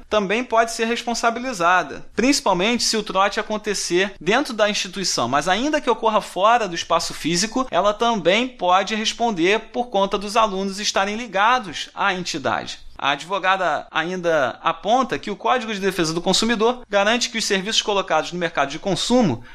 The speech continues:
dentre os quais estão os educacionais em todos os níveis, não podem acarretar riscos à saúde e segurança dos consumidores. Esses riscos podem estar relacionados à prestação direta do serviço ou à sua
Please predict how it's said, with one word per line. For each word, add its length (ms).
dentre 300
os 100
quais 320
estão 380
os 100
educacionais 680
em 80
todos 340
os 140
níveis, 520
não 200
podem 360
acarretar 560
riscos 440
à 80
saúde 420
e 40
segurança 520
dos 120
consumidores. 800
Esses 240
riscos 400
podem 220
estar 200
relacionados 720
à 60
prestação 640
direta 540
do 100
serviço 720
ou 140
à 80
sua 420